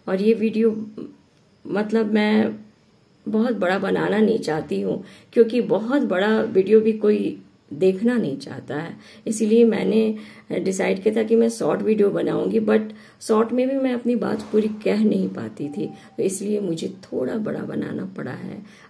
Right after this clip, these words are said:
अगर आप पूरा video देखें तो मुझे बहुत खुशी होगी और आपको भी फ़ायदा पता होगा। तो ठीक है, मिलती हूँ आपसे next video में। और आगे आने वाला जो हमारा video आएगा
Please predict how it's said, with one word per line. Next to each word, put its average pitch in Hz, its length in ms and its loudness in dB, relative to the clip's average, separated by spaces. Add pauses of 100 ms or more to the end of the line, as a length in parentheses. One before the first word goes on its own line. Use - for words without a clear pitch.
अगर 190 440 -4 (140)
आप 190 220 -8
पूरा 220 200 2
video 165 360 -4
देखें 156 420 -6
तो 156 140 -6
मुझे 147 300 -8
बहुत 175 320 -14
खुशी - 300 -12
होगी 156 320 -10
और 170 200 -8
आपको 156 280 -8
भी 214 140 -2
फ़ायदा 180 420 -10 (460)
पता - 220 -12
होगा। - 380 -14 (440)
तो 208 100 0
ठीक 214 340 -4
है, 247 180 -6 (140)
मिलती 180 300 -6
हूँ 165 220 -6
आपसे - 520 -12 (440)
next 190 500 -6
video 147 320 -10
में। 139 420 -8 (360)
और 175 280 -4
आगे 175 300 -4
आने 165 300 -2
वाला 160 280 -4
जो 151 360 -6
हमारा 143 760 -6
video 156 320 -4
आएगा 147 480 -6